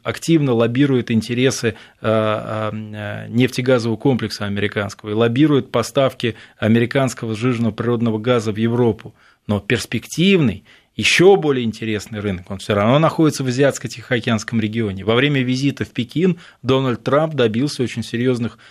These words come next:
э, договорённостей с китайской стороной о поставках сжиженного природного газа. И,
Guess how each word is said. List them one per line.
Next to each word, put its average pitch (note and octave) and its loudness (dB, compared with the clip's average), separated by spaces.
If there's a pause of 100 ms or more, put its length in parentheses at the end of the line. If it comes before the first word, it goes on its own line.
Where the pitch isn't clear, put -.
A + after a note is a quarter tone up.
(160)
э, G#2+ 2
договорённостей B2 2
с A2+ -12
китайской A#2+ -2
стороной A#2+ 2 (200)
о C3 4
поставках C3 -2
сжиженного A#2 -2
природного A2 0
газа. G2+ 0
И, G#2+ 2